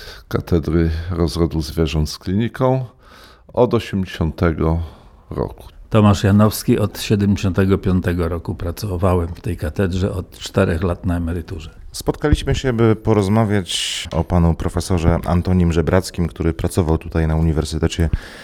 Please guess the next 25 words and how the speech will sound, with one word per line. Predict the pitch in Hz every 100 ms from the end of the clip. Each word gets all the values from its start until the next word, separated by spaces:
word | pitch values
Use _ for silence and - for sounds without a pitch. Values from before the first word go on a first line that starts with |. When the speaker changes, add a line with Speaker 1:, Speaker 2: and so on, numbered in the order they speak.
| - 85
Speaker 3:
Warmińsko-Mazurskim | 87 85 90 - 80 78 87 92 - 87 85 80 78
na | 62 78 85
Wydziale | 78 78 87 82 82 78 - - _ -
Weterynaryjnym, | 78 101 101 95 95 90 87 78
tak | 73 80
on | 78
chyba | - 78
się | -
wtedy | - 82 82 - - - -
jeszcze | 85 90 - 90 85 85 80
nazywał, | 85 90 80 85 85 104 120 107 82
w |
latach | 85 85 82
tysiąc | 80 90 76
dziewięćset | 76 82 80 -
sześćdziesiąt | 98 80 85
dziewięć | 73 87 87 82
tysiąc | - 85 73
dziewięćset | 82 82 80
osiemdziesiąt | 78 85 82 85
cztery. | - - 123
Pretekst | 120 131 107 -
jest | -
taki, | 110 - 95
że | 92